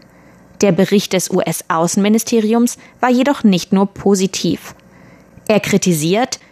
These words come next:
dass viele Personen mit Migrationshintergrund, die als Hausangestellte arbeiten, nicht unter das Arbeitnehmergesetz fallen.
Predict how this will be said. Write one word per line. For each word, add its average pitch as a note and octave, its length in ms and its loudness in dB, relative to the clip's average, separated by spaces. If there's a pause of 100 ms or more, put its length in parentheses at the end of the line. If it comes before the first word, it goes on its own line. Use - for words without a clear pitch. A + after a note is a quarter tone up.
(140)
dass A3 180 0
viele C4 240 2
Personen G#3 720 0
mit G3+ 160 -2
Migrationshintergrund, G3+ 1500 0 (300)
die A#3 120 2
als - 260 -2
Hausangestellte F3+ 840 -2
arbeiten, F#3 640 -2 (280)
nicht A#3+ 340 2
unter D4+ 160 0
das D4 280 -2
Arbeitnehmergesetz F#3+ 1200 0
fallen. - 440 -4